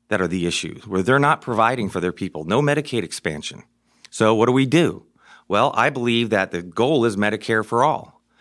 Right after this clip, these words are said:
But how do we get there? We do a federally funded single payer, single payer option to bridge that gap. And then we work as people s-, understand how good that is and that it's not breaking the bank on taxation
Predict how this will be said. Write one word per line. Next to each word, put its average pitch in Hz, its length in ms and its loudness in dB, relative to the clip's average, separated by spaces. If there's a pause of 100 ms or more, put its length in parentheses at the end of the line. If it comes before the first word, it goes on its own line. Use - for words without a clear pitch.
(160)
But 92 140 -6
how 95 100 2
do 107 60 -2
we 120 100 -2
get 165 220 -2
there? - 280 -10 (480)
We 107 140 -2
do 110 200 2
a 95 320 0 (140)
federally 117 300 0
funded 117 260 0
single 131 280 -2
payer, 113 260 0
single 143 280 -2
payer 135 260 0
option 92 320 0
to 117 60 -2
bridge 107 260 0
that 123 180 0
gap. 123 320 -2 (960)
And 101 80 -2
then 98 100 2
we 110 120 4
work 117 400 2 (720)
as 110 160 -2
people 131 240 -4
s-, 104 200 -6
understand 127 840 0 (120)
how 120 220 0
good 131 340 2
that 90 200 2
is 82 340 -6
and 104 140 -2
that 101 140 0
it's 104 180 -6
not 139 380 0
breaking 117 460 0
the 98 80 2
bank 92 320 -2
on 82 120 -4
taxation 82 800 -8